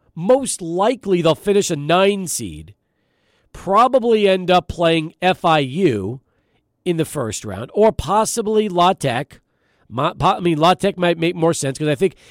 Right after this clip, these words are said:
F I U would slide to ten, and then La Tech would be the team in the first round.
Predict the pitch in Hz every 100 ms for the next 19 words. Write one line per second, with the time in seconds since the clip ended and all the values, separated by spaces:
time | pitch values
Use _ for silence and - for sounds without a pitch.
0 | - - 190 196 175 190 175 - 175 165
1 | 160 139 - 135 95 127 _ _ _ _
2 | _ _ _ _ - 160 156 165 160 151
3 | 175 - 156 151 143 - 147 143 127 123
4 | 104 - 92 85 110